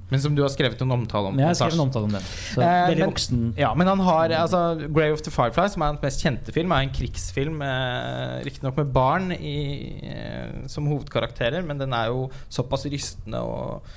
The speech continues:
Speaker 1: at den neppe er å anbefale for noen under tolv år i hvert fall. Eh,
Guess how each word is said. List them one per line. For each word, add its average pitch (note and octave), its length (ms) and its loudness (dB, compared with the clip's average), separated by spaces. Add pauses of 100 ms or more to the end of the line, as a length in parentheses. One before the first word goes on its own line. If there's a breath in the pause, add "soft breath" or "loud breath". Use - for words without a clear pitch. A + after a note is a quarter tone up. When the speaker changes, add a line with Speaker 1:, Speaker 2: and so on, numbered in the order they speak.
(380 loud breath)
Speaker 1:
at C3 420 -2
den C3+ 340 0
neppe - 340 -2
er B2 200 2
å A2 120 2
anbefale A2 480 -2
for B2+ 140 -6
noen A#2 280 -4
under A2 280 -6
tolv C#3+ 300 -2
år F#3 120 0
i C#3+ 80 -2
hvert A2+ 160 -2
fall. - 380 -6
Eh, B2+ 880 -2